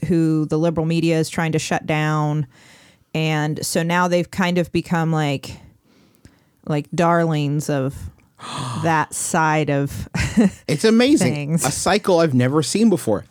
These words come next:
Speaker 2: I don't even know why I'm calling it a cycle. It's the first time.
Speaker 1: And I think the reason that what they said, there are several reasons that what they said was taken so seriously, even though it flew in the face of what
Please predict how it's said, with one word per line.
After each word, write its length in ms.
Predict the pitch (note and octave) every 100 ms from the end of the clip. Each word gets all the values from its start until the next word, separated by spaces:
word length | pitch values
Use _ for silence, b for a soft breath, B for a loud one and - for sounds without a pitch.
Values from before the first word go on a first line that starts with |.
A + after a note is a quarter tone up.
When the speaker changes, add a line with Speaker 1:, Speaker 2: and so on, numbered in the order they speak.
| _
Speaker 2:
I 80 | -
don't 120 | F#4+
even 200 | B3+ G3+
know 100 | A3
why 200 | A3 B3
I'm 100 | B3+
calling 320 | B3+ - D4+ D#4
it 80 |
a 80 | E4+
cycle. 580 | - G4 G#4+ - - - _
It's 200 | - -
the 100 | -
first 480 | - C4+ C#4 - - B4 B4
time. 160 | G#3 - _ _ -
Speaker 1:
And 240 | F#3 A#3 -
I 120 | A#3+
think 280 | C4+ F4 F#4+
the 160 | D#4
reason 680 | B3 A#3 B3 B3 A3+ G3+ F#3 -
that 260 | G3 F3
what 280 | F#3+ G3 A3
they 120 | F#3+
said, 520 | F#3 - F3+ D#3+ D#3 D3+ B B B
there 160 | F#3 G#3
are 120 | -
several 360 | - C#4 C#4 C#4
reasons 420 | A3 G3+ F3 E3
that 120 | D3
what 120 | E3+
they 80 | E3+
said 420 | F3 D#3+ D#3 C#3+
was 200 | D#3 D#3 -
taken 340 | F3 E3+ D#3+
so 160 | D#3+ D3
seriously, 840 | - C4 A#3+ D#3+ - D3+ C#3 C#3+
even 260 | - F#3 F3+
though 140 | D#3+
it 240 | D#3 - -
flew 380 | - F3 F#3 F3
in 80 |
the 60 | D#3
face 320 | - E3 D#3+
of 160 | D3+ C#3
what 280 | D3 C#3+